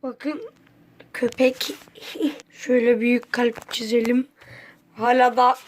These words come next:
izi duruyor mu burada bunun? Aynen. En azından buraya kadar olsa iyi.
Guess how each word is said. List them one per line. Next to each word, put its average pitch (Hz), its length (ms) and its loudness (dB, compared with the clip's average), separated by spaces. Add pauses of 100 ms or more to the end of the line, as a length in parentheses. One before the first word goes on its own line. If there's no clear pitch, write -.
izi 262 340 -6
duruyor 294 360 0
mu 285 200 -10
burada 226 200 -8
bunun? 208 280 -16 (160)
Aynen. 220 320 -6 (4000)
En 247 180 2
azından 262 680 2
buraya 262 340 6
kadar 269 320 2
olsa 269 580 -2 (300)
iyi. 240 340 -2